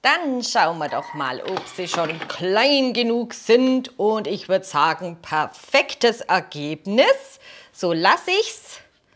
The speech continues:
Ich schieb jetzt das alles so nach unten. Dann kommen auch schon alle restlichen Zutaten dazu. Wird aufgekocht und die Mala-, Marmelade ist dann auch schon fertig. Und zwar Zutaten stehen alle da. Und zwar benötigen wir jetzt zweihundertfünfzig Gramm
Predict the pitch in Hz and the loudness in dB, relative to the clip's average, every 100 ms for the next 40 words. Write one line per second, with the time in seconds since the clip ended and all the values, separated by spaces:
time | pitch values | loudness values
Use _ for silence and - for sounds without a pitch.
0 | _ - _ - - 208 202 - 196 147 | _ -20 _ -18 -8 -4 -2 -2 -4 -4
1 | 143 - 139 135 - 160 165 - 139 85 | -4 -4 -6 -4 -4 -2 -6 -8 -10 -10
2 | - - 254 370 - 285 285 269 277 - | -12 -2 0 0 2 4 4 2 0 0
3 | 262 233 160 - 208 - 233 220 240 233 | -2 0 0 0 -4 -2 0 0 -2 -4
4 | 226 202 190 254 247 214 202 196 180 - | -8 -10 -10 -8 -2 -2 -2 -6 -6 -2
5 | 359 392 - - 202 208 - 294 - 262 | -2 -2 -6 -8 -6 0 2 2 2 -2
6 | - 247 247 - 202 196 180 160 180 214 | 2 2 2 -10 -8 -4 0 0 0 -2
7 | 220 240 311 269 220 208 214 190 - 175 | 2 4 4 2 2 2 2 -4 -6 -4
8 | 156 196 - 185 175 147 113 - - - | -2 -4 -4 -6 -2 -2 -4 -12 -4 0
9 | - - - 285 - 262 208 - 381 415 | 0 -2 2 2 6 4 4 2 -2 2
10 | 311 285 269 - 247 - 190 220 220 196 | 0 0 -6 -4 -4 -2 0 0 0 0
11 | 147 - 214 - 214 208 226 285 - 262 | 0 -2 -8 0 0 2 -2 -2 -4 -4
12 | 254 254 240 226 - - 196 240 294 254 | 0 2 2 -2 -4 -6 0 0 0 -4
13 | 247 269 262 - - 233 - 190 190 | -4 -6 -6 -8 -12 -12 -8 -2 -2